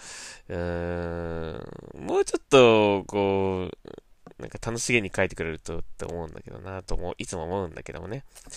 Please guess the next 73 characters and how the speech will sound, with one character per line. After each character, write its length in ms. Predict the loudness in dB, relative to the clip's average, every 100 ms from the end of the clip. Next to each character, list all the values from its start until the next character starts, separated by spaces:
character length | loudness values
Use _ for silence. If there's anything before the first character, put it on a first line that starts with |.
| -16 -16 0
ま 100 | 2
あ、 40 |
こ 100 | 4
れ 80 | 2
記 120 | 2
事 120 | 0 2
の 80 |
内-、 260 | 6 4 2 -4
内 220 | -2 4
容 100 | 4
は 80 | 4
ぜ 100 | 2
ひ 120 | 0
読 120 | 0
ん 40 | 0
で 60 |
ほ 40 | -2
し 140 | -2
い 40 |
な 100 | -4
と 260 | -2 -4 -4 -6
思 220 | -6 -6
う 40 |
ん 60 | -8
で 60 |
す 160 | -10 -6
が、 280 | -4 -4 -6 -14 -20 -20 -20 -10
え 760 | -6 -4 -4 -6 -6 -8 -10 -14
ー、 800 | -18 -20 _ _ -20 -20 -14 -8
単 140 | -4
純 160 | -2 -2
に 80 | 0
見 120 | 0
出 100 | 0
し 140 | 0
だ 100 | -2
け 100 | -2
で、 180 | -6 -8 -10 -16
あ 80 |
の 100 | -14
ー、 440 | -12 -14 -16 -16 -16
お 60 | -14
話 200 | -12 -10
し 20 | -10
し 60 |
ま 80 | -12
す 80 | -12
け 100 | -14
ど 60 | -12
も 100 | -12
ね。 80 | -12 -16 -18 -6
は 100 | -4
い。 120 | -4
Xbox 500 | -6 -4 -2 -2 -2
シ 140 | -4 -2
リ 100 | -4
ー 20 |
ズ 140 | -4
X、 260 | -4 -4 -4
シ 160 | -4 -4
リ 80 |
ー 20 | -6
ズ 120 | -6
S 180 | -2 0
が 160 | 0
す 240 | -2 -4 0
ご 140 | 0
い 60 | 2
の 100 | 2
は 80 | 2
確 240 | -2 -4
か 80 |
だ。 120 | -6